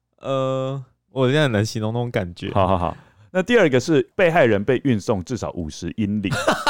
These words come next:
Speaker 1: 还要规定，那如果只有四十九公里就不算就对了。
Speaker 2: 呃，就是没那么危险啦。好，然后第三个是
Speaker 1: <laughs> 什么叫，那就没有那么危险？同样那么危险吧？
Speaker 2: 然后第三个是
Speaker 1: 那不管有没有过夜也，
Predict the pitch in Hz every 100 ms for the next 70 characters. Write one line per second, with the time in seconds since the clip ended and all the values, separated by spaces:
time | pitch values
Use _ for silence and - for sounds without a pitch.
0 | - - - - 202 - _ _ _ -
1 | 508 - 214 - 214 226 233 240 196 -
2 | - 233 233 226 - 214 180 220 185 185
3 | 131 170 151 120 127 113 - 123 117 -
4 | 113 95 156 165 156 262 254 175 139 196
5 | 147 110 110 110 80 76 67 - - 95
6 | 78 _ 165 202 240 190 175 127 151 -
7 | 330 - - - 494 466 466 - - 175
8 | 311 233 311 240 294 277 254 240 - -
9 | 240 - - 294 277 254 226 254 311 320
10 | 320 262 233 285 - 277 233 185 180 208
11 | 196 185 175 151 131 170 208 226 208 202
12 | 151 170 165 254 180 233 208 - 226 202
13 | 208 165 175 143 143